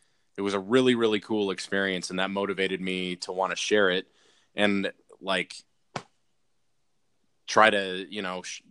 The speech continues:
share this amazing thing that's happening in a place where people, everyone outside of Detroit pretty much that is ignorant about the subject, like, they see Detroit as, like, the place you never, ever go.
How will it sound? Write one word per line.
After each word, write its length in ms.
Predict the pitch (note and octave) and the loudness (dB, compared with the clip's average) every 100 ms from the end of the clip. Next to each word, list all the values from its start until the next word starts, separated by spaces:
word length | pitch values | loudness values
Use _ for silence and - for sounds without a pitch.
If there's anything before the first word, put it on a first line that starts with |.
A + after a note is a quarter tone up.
| _ - | _ -12
share 520 | - - A#2+ B2+ B2 | -6 -2 4 4 4
this 420 | G2+ F#2 - - _ _ - | 0 -6 -8 -10 _ _ -6
amazing 520 | G#2+ C#3 F3 C#3 B2+ | 0 4 4 0 -2
thing 220 | B2+ B2 | 0 0
that's 180 | G2 - | -4 0
happening 540 | G#2 A2 G2 F2 E2+ - _ _ _ | 0 0 -4 -10 -12 -18 _ _ _
in 120 | G#2 | -6
a 60 | G2+ | -6
place 500 | - A#2 A2 - - | -4 -2 -2 -2 -8
where 240 | G2 G2 | -4 -4
people, 520 | F#2 C3+ B2+ A2+ G#2+ - _ _ _ _ | -2 -4 0 -2 -2 -6 _ _ _ _
everyone 460 | C3+ C#3 D#3 D3+ B2+ | 2 2 2 0 0
outside 480 | A#2 G#2+ - G2 A2 | 0 -4 -6 -4 -4
of 140 | A#2 - - _ - | -8 -10 -14 _ -16
Detroit 460 | G2+ - G#2+ A#2+ | -14 -6 -2 -2
pretty 220 | - C3 C#3 | -2 -4 -2
much 320 | D3 C#3+ - | -2 -4 -4
that 180 | F#2+ F2+ _ _ _ _ | -4 -4 _ _ _ _
is 220 | - G2 F2+ | -6 -4 -4
ignorant 360 | G2 C3 C3+ | -2 2 2
about 280 | B2+ C3+ C3+ | 2 2 0
the 60 | B2+ | -2
subject, 520 | C3+ C3+ C#3 C3+ - _ _ _ _ | -4 -2 -2 -2 -6 _ _ _ _
like, 340 | F2+ F2+ E2+ - | -4 -4 -4 -6
they 300 | F#2+ A#2 C#3+ | 2 4 4
see 320 | C3 - B2 | 2 0 0
Detroit 400 | G2+ - A2 G#2+ | 0 -2 4 4
as, 160 | G2 E2+ | 4 0
like, 260 | F#2 F2+ - | -2 -2 -4
the 60 | |
place 360 | F#2 G#2 G2+ - | -4 0 0 -2
you 80 | F#2+ | -6
never, 440 | F#2 G2 F#2+ F#2+ | 0 0 0 -2
ever 220 | F2 E2+ | -2 -4
go. 340 | D#2 D#2 C#2 | -8 -8 -8